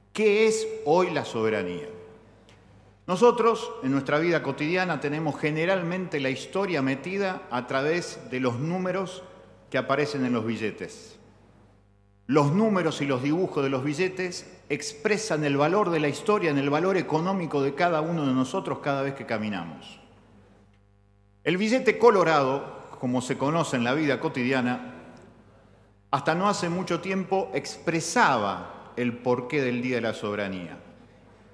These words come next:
Juan Manuel de Rosas en la cara y en el anverso del billete una imagen del combate de la Vuelta de Obligado, veinte de noviembre de mil ochocientos cuarenta y cinco. Allí en donde,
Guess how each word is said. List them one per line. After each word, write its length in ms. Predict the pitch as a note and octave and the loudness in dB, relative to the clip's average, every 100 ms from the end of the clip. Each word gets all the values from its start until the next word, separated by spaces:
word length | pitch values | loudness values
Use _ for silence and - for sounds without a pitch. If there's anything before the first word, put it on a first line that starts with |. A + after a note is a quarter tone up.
| - _ | -20 _
Juan 260 | - D3+ D#3 | 4 4 6
Manuel 320 | D3 D3 D3 | 2 2 2
de 100 | D3 | 2
Rosas 580 | F3 G#3 - F#3+ - - - - | 2 0 0 -2 -2 -10 -14 -6
en 140 | A#2 | 0
la 140 | B2+ | 0
cara 800 | - F#3 D#3+ E3 - - - - - - - - - | 2 2 2 -4 -10 -14 -18 -20 -20 -20 -20 -20 -16
y 140 | - D#3 | -2 0
en 120 | F3 | 2
el 120 | F3 | 2
anverso 640 | F3 F3+ G3 C4+ A3+ - D#3+ | 2 4 2 2 0 0 0
del 120 | D#3+ | 0
billete 720 | F#3 G3 D#3 - F3 F3 - F#3+ | -2 -2 -2 -2 -8 -8 -12 -6
una 240 | G3+ G3 | -2 -2
imagen 800 | F#3 G3 F#3+ - F#3+ F#3+ A3+ - - - - - - | 0 2 0 0 -2 -4 -10 -16 -20 -20 -18 -18 -2
del 300 | C3 D#3+ D#3 | 0 0 2
combate 500 | E3+ E3 G3+ G3 F3 | 2 4 2 2 0
de 80 | D3+ | 2
la 100 | D3 | 2
Vuelta 380 | E3+ D#3 D3 | 2 0 0
de 60 | C3 | 2
Obligado, 560 | B2 A#2 G#2 F#2 F#2 F#2 A2 | 2 0 0 -2 -2 -8 2
veinte 440 | F3 F3+ F3 E3+ | 2 2 0 0
de 100 | D#3+ | 0
noviembre 640 | E3 E3+ E3 E3 E3 F#3 - - | 2 0 0 0 -2 -4 -4 -2
de 120 | A#2+ | 0
mil 200 | C3+ C#3+ | 2 0
ochocientos 540 | C3+ A#2 C#3+ C3 B2+ | -2 -4 -2 -2 -4
cuarenta 380 | - G#2+ G#2 G#2 | -4 -2 -2 -4
y 60 | G#2 | -6
cinco. 400 | G2+ E2+ - - - - - - - - - | -8 -12 -14 -20 -20 -20 -20 -20 -20 -18 -2
Allí 320 | A#2+ A#2+ D#3+ | 0 2 0
en 200 | D3 C#3+ | 0 2
donde, 500 | E3+ D#3+ D#3+ F#3+ | 0 0 0 0